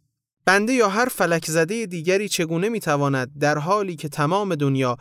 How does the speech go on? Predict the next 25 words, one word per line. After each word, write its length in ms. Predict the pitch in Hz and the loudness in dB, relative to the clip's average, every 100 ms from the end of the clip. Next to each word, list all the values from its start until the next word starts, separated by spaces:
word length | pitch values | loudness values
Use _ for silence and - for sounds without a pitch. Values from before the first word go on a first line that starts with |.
| - - - | -12 -18 -8
کمر 400 | - 160 220 214 | -2 0 2 2
قتل 300 | 156 143 156 | 0 -2 -2
او 140 | 139 | 2
را 120 | 135 | 2
بسته‌اند 680 | 127 123 - 139 143 185 185 - - _ | 2 0 -2 0 0 0 -2 -8 -20 _
با 180 | 143 135 | 2 2
راحتی 600 | 135 131 127 127 - 131 | 2 0 -2 -4 -2 -2
کامل 680 | - 143 131 135 202 196 151 | -2 -2 0 2 2 0 0
به 100 | 139 | -4
خدمت 520 | - 135 131 127 127 | -2 -4 -2 -4 -2
اداری 600 | 131 131 127 123 120 117 | -4 -2 0 0 -2 -4
ادامه 300 | 117 117 110 | -6 -6 -6
دهد؟ 380 | 110 107 123 - - _ _ - | -10 -12 -14 -18 -20 _ _ 0
حقیقت 460 | 160 160 180 208 | 0 2 -2 -2
امر 320 | 214 196 196 | 0 0 0
این 200 | 190 196 | 0 0
است 260 | 160 131 - | 0 -2 -2
که 100 | 156 | -2
بدبختی 720 | 143 143 - 143 139 - 147 | 0 0 0 -2 -2 0 0
من 320 | 151 185 196 - - - | 2 0 0 -8 -16 -4
از 180 | 147 160 | 0 2
آن 200 | 180 156 | 0 0
روزی 360 | 190 214 202 | -2 -2 -2
شروع 400 | 185 180 165 156 | -2 0 0 0
شد 300 | 151 156 147 | 0 2 0